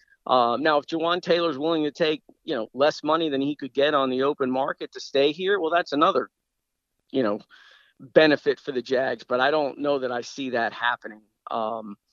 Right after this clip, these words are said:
you know, and, and I don't honestly think it should. I mean, you're, you're,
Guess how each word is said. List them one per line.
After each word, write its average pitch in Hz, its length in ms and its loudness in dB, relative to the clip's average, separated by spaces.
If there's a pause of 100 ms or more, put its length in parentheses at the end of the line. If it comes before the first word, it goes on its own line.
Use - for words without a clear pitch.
(560)
you 139 140 2
know, 113 240 2
and, - 640 -2
and 131 160 4
I 139 100 8
don't 156 240 6 (320)
honestly 147 400 4
think 143 220 -6
it - 100 -10
should. 131 400 2
I 131 60 4
mean, 131 320 0
you're, 139 320 -4
you're, 147 600 0